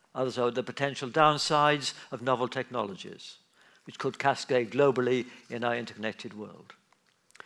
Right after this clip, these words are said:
Innovations bring great hopes, but also great fears. And as a wise mantra, the unfamiliar is not the same as the improbable. So how can we forestall catastrophes and ensure a brighter future?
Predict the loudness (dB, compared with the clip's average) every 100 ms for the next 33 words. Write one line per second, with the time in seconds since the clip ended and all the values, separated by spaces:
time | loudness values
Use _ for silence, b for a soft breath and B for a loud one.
0 | B B B -6 -2 4 4 2 -6 -6
1 | -4 0 0 2 6 4 4 -4 -4 B
2 | B -4 -2 -2 -2 -2 -2 -2 2 2
3 | 2 -4 -8 0 4 4 2 0 0 0
4 | 2 2 2 B B B -4 -4 -4 -4
5 | 0 4 6 6 2 B B B -6 -2
6 | 0 0 -2 0 0 -2 -4 -4 -4 -6
7 | -8 -8 -18 -20 _ _ _ _ _ _
8 | _ -20 _ _ _ -20 B B B -2
9 | 4 4 6 2 4 4 4 8 8 8
10 | 4 0 0 -2 -14 -14 -14 -16 -18 _
11 | b b b b -12 0 2 2 0 -6
12 | -2 2 4 4 2 2 2 2 -4 -6
13 | -8 -12 -16